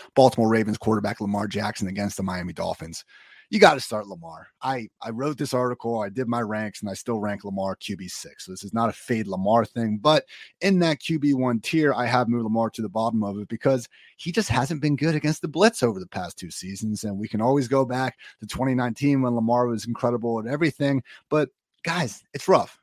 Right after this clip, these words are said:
P F F passing grade over the last two years, thirty-fourth among thirty-nine qualified quarterbacks against the blitz. His, uh, yards per attempt, twenty-fifth. His adjusted completion rate, twenty-first. His Q B rating, thirtieth. Again, I'm not just sticking to the P F F grades.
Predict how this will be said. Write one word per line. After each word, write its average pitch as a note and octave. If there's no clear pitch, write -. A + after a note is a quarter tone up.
P E3+
F E3
F D#3
passing C#3
grade G2
over A#2+
the B2+
last B2
two C3
years, G#2
thirty-fourth C3+
among A#2
thirty-nine A#2
qualified A2+
quarterbacks G#2+
against G2+
the -
blitz. G2+
His, A2+
uh, A2
yards A2+
per C#3
attempt, C#3
twenty-fifth. A2
His E3+
adjusted A2
completion C#3
rate, F2
twenty-first. G#2
His C3+
Q G3
B D#3
rating, F#2+
thirtieth. C#3+
Again, A#2+
I'm G2+
not B2
just C#3+
sticking C3
to C3+
the A2+
P C3
F C#3
F D3
grades. C#3+